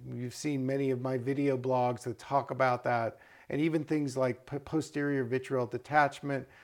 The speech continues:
there are things that you can do to reverse that. And then, of course, then we move to the retina. We've got the optic nerve and the retina and the macula. And so that covers the eyes. Nutrition is an easy way to start. If you start making changes,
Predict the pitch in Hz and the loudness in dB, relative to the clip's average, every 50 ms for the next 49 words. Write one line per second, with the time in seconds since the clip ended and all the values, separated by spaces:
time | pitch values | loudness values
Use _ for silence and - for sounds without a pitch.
0 | - - - _ - 147 143 143 139 135 139 156 147 139 131 117 120 135 123 127 | -20 -20 -12 _ 0 2 4 4 4 2 0 0 0 0 -2 -2 -4 -4 -2 -2
1 | 131 123 - - 131 123 117 127 127 123 123 123 123 123 - - 131 120 120 117 | -4 -4 -4 -6 -6 -4 -2 -2 0 0 0 -2 -4 -6 -8 -6 -4 -4 -4 -2
2 | 110 131 151 160 147 - - 143 131 110 90 82 - - - - - - - 156 | 0 0 0 0 0 0 0 0 2 2 0 -4 -10 -18 -20 -20 -16 -6 0 2
3 | 175 180 180 139 - - 175 175 160 - - 170 165 165 160 156 151 151 151 143 | 4 4 2 0 2 4 4 4 4 4 2 2 2 2 2 0 2 2 0 0
4 | 127 - 139 127 135 135 165 180 180 156 151 165 156 147 143 127 110 131 123 117 | -2 -4 -4 -2 2 6 8 8 8 8 4 0 0 0 -2 -2 -2 -2 -2 -2
5 | - 123 123 117 113 - - - - - 160 165 165 160 160 156 139 131 120 113 | 0 0 0 0 0 -2 -4 -8 -8 -4 -2 0 2 2 2 2 2 0 -2 -4
6 | 110 110 131 139 139 127 117 131 131 123 120 113 113 117 135 139 139 135 - 135 | -4 2 4 4 4 4 2 -2 -4 -4 -4 -4 -2 0 2 2 2 0 0 -4
7 | 127 123 123 120 120 117 - - - - - - - - - - 131 127 127 127 | -2 -2 0 -2 -2 -4 -6 -12 -20 -20 -20 -20 -20 -10 -6 -4 -2 0 0 0
8 | 127 120 117 113 110 - _ _ _ - - - 143 139 127 127 135 135 131 - | 0 -2 -4 -6 -10 -16 _ _ _ -16 0 2 4 4 4 4 2 0 0 -4
9 | - - 175 170 156 165 156 123 - 156 147 147 139 139 135 135 135 131 131 123 | 0 0 2 2 4 2 0 0 -2 -2 2 4 4 6 6 6 4 4 2 0
10 | - - 147 143 131 - - - 220 - - 185 170 160 156 139 139 139 143 143 | -2 -4 -4 -4 -4 -4 -2 -2 -2 0 0 0 0 0 0 0 0 -2 -4 -4
11 | 160 175 190 190 165 190 175 156 143 151 151 151 147 135 139 135 - - - 160 | -4 -4 -4 -2 -2 -2 -2 2 4 4 4 4 2 0 -2 -4 -4 -2 4 6
12 | 151 139 113 98 98 101 - - 139 - - - 156 147 139 143 147 156 151 - | 6 6 6 4 0 -4 -6 -10 -12 -6 -2 -2 0 0 0 -2 -4 -4 -4 -4
13 | 151 147 135 131 - - - 151 160 165 170 165 135 139 135 131 127 127 | -6 -6 -6 -8 -10 -8 -4 -2 -2 0 -2 -2 0 0 0 0 -2 -4